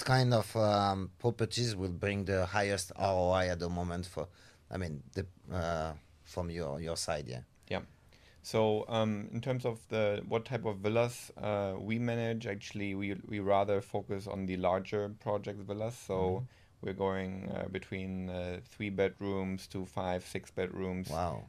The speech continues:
Speaker 2: So actually the larger, the larger, uh, scale ones. Um, that's so far our, our focus, and there's actually, um, a quite good demand that was already out there. Uh, people want to, to build a little paradise here in Bali,
Speaker 1: Yeah.
Speaker 2: and,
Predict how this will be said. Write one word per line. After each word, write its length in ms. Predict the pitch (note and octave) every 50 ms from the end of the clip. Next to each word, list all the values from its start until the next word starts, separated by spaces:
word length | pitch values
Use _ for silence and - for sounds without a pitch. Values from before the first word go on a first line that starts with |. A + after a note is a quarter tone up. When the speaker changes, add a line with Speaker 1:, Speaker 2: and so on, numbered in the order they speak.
| -
Speaker 2:
So 260 | - - - F#2+ F#2 F2+
actually 320 | - G#2 - - G2 F#2+
the 100 | F#2+ F#2
larger, 520 | F#2 F#2 F#2+ F#2+ F#2+ G2+ G2 F#2 F#2 F#2 - - -
the 80 | - F#2+
larger, 800 | F#2 F#2 F#2+ F#2+ G2 A2 G#2 G2+ G2 G2 - - G2+ G2+ G2 - -
uh, 60 | A2
scale 420 | - - - - - G#2+ G#2+ G#2 G2+
ones. 460 | G#2 G#2 G#2+ A#2 C3 C3 - - - - - - - - - - -
Um, 520 | G#2 G#2 G#2+ G2+ G2 G2 G2 G2 G#2 A2 -
that's 220 | - A2 G#2+ A2 -
so 180 | - B2+ A2+
far 400 | A2+ - - A#2 G#2 G2 F#2+ -
our, 480 | - G#2 G2+ G2 F#2+ F#2+ F#2 F2+ - - - -
our 200 | - F#2+ F2+ F#2
focus, 580 | - - - G2 F#2+ F#2+ - F#2+ E2+ E2+ - -
and 160 | F2 F#2 F#2+
there's 140 | G2 G2+ A2+
actually, 580 | G#2 G2 - - - G2+ G2 F#2+ F#2+ G2 - - - - - - - -
um, 520 | F#2+ F#2 F#2 F#2 F2+ F2+ F2+ F2+ F2 F2+ - -
a 60 | -
quite 280 | - - G#2+ G2+ G2
good 160 | - G#2 G2 F#2
demand 440 | G2 F#2+ F2+ F2 F2 F2 F2 F2+
that 100 | F2+ F2+
was 140 | E2 F#2+ F#2+
already 320 | F#2+ F2+ F2 F2 F2+ F2 E2+
out 260 | F2 F2+ F#2 F#2 F2+
there. 400 | F2+ F2+ F2 F2 F2 F2 G2+ A2 - - - - - - -
Uh, 180 | A2+ A2+ F2+ F2
people 300 | F#2 - G#2 F#2 G2 F#2
want 180 | F2+ F#2+ F#2+ F#2
to, 280 | - A2 F#2+ F2+ F2+ F2+ -
to 100 | A#2 A2
build 260 | F#2 F#2 G2+ G2+ F#2
a 40 | G2
little 200 | G2 F#2+ F#2+ G2
paradise 560 | F#2+ - D#3 C#3 C#3 B2+ A#2+ A2+ A2+ A2+ -
here 160 | - G#2+ G2 F#2
in 100 | G2+ G2
Bali, 340 | F#2+ F#2+ F#2+ F#2+ G2 F#2+
Speaker 1:
Yeah. 60 | F#2 F#2+ - - - - - - - _ -
Speaker 2:
and, 420 | - G2 G2 F#2+ F#2 F#2 F#2 F2+